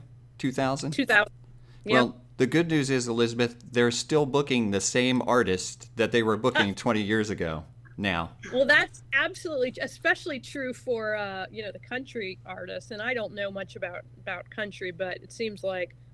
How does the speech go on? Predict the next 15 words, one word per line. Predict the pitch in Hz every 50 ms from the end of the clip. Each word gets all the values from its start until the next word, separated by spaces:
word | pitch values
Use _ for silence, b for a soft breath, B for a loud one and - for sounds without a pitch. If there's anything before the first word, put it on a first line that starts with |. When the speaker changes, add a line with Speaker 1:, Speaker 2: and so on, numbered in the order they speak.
| - -
Speaker 2:
gosh, | 220 190 175 - - -
those | 202 208 202 190
artists | 196 196 190 175 180 175 - - - -
appear | 202 165 - - - 202 185 175 175 170 175 - 190
over | 196 185 165 175 175
and | 165 170
over. | 165 170 170 165 170 170 170 170 175
And | 175 196
then, | 214 214 214 214 b b b b b b b b -
you | 359
know, | 277 262 269
your, | 262 247 254 254
your | 240 247 247
typical, | 240 - - 269 262 254 240 - 233 214 208 202 202 196
uh, | 196 190 185 185 180